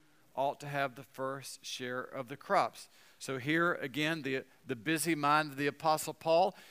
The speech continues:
is trying to relate the Christian life in any way that he can get our attention. So he uses three metaphors: a soldier, an athlete, and a, a farmer. So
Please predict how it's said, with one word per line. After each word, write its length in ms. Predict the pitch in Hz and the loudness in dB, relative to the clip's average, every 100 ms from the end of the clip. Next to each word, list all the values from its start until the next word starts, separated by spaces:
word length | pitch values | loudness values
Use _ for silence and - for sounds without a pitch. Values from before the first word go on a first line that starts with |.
| - | -14
is 160 | - 120 | -10 -6
trying 360 | 156 147 147 | 0 2 0
to 200 | 139 139 - - - | -4 -8 -10 -16 -8
relate 400 | 131 139 165 156 | -2 4 4 2
the 80 | 156 | -6
Christian 480 | - 165 - 151 | -4 -4 -4 -4
life 320 | 147 165 170 151 | 0 0 0 -6
in 140 | 135 - - | -8 -10 -6
any 220 | 160 175 165 | 0 2 4
way 200 | 160 156 | 2 2
that 140 | 151 | 0
he 100 | 147 | -4
can 100 | 147 | -4
get 140 | 151 | 0
our 140 | 147 143 | 2 2
attention. 380 | 135 170 190 185 | 0 -6 -8 -8
So 180 | 156 | -6
he 100 | 139 | -4
uses 460 | 143 139 135 143 - | -4 -4 -6 -8 -10
three 240 | 151 156 | -6 -4
metaphors: 880 | 135 156 170 - 180 202 240 - - - - - | 0 0 0 -2 2 4 2 0 -8 -12 -20 -14
a 60 | - | -8
soldier, 800 | - 170 175 - 208 220 233 190 _ _ _ _ _ _ _ - | 0 2 2 2 4 6 6 2 _ _ _ _ _ _ _ -8
an 140 | 131 147 | 2 6
athlete, 800 | 180 190 190 202 220 233 - - _ _ _ _ _ _ - | 8 6 2 4 6 4 0 -14 _ _ _ _ _ _ -6
and 260 | 156 165 151 - | -2 0 -2 -4
a, 120 | - - - | -6 -6 -4
a 60 | 165 | -4
farmer. 800 | - - 214 208 190 135 95 - _ _ _ _ _ _ _ | -2 6 10 10 8 4 2 -8 _ _ _ _ _ _ _
So 300 | - 143 151 | -8 -4 -4